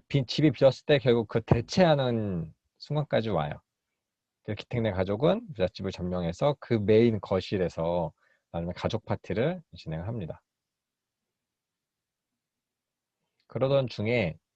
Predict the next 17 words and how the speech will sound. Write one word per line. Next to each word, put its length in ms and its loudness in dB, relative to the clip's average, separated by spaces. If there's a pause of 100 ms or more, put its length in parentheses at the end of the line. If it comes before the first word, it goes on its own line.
(320)
이제 440 0
전에 320 -2
집자로 420 -2
일했었던 680 0
문강이 520 0
찾아와요. 640 0
띵동. 440 0 (480)
여기서부터 580 4
갑자기 280 4
장르가 840 4 (260)
바뀐다는 560 0
표현을 320 0
쓸, 180 -6 (220)
아, 100 -6
이제 120 -4
할 160 -2
정도로 640 2